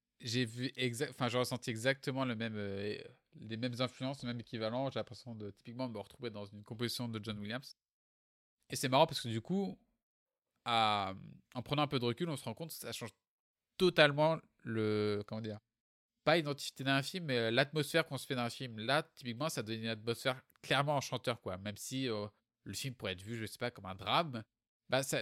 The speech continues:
ça donnait un peu ce côté enchanteur, ce côté un peu, euh, magique, euh, merveilleux. Et, euh, c'est quelque chose qu'on n'a pas l'habitude de voir, je trouve, dans le, le cinéma français, notamment des compositions musicales, euh, si fortes, si, qui se,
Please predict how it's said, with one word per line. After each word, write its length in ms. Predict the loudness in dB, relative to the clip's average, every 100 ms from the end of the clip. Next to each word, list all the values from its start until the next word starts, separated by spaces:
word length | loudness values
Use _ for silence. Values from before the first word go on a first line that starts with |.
| 0
ça 140 | 2
donnait 180 | 4 6
un 100 | 6
peu 200 | 4 -4
ce 100 | -2
côté 300 | -4 2 2
enchanteur, 500 | 2 -2 -4 -2 -2
ce 100 | -4
côté 280 | -6 -4 -2
un 100 | -2
peu, 160 | -4
euh, 560 | -2 2 2 2 0 -2 -8 _ _ _
magique, 760 | -8 2 4 4 2 2 0 0
euh, 400 | 2 4 2 0
merveilleux. 720 | -2 4 6 6 4 2 -2 -4 _ _ _ _ _
Et, 220 | 0 4 4
euh, 600 | 4 4 2 0 -2 -6 -12 -18 _ _
c'est 160 | -2 4
quelque 100 | 4
chose 200 | 4 0
qu'on 100 | 0
n'a 100 | 4
pas 80 |
l'habitude 320 | 4 2 -4 -4
de 60 |
voir, 180 | 2 0
je 80 | 0
trouve, 220 | -8 -8
dans 140 | -6
le, 460 | -4 -2 -2 -4 -4
le 100 | -4
cinéma 260 | -4 -6 -10
français, 460 | -8 -4 -2 -4 _ -14
notamment 340 | -8 -4 -2
des 160 | -2 -2
compositions 540 | -2 0 0 0 -6
musicales, 460 | -6 -8 -2 0 2
euh, 120 | 0
si 220 | -2 -6
fortes, 500 | 0 2 2 -2 -20 _
si, 320 | -12 -8 -8
qui 140 | -8 -6
se, 640 | -2 0 -2 -4 -8